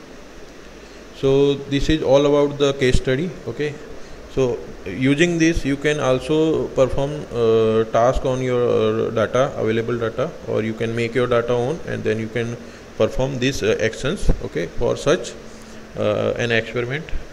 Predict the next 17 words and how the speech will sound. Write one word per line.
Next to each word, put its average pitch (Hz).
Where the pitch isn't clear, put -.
okay, 156
for 113
theoretical 123
as 123
well 147
as, 139
uh, 104
practical, 101
okay. 175
So 113
I 120
will 135
show 135
you, 143
uh, 113
a 110
methods 104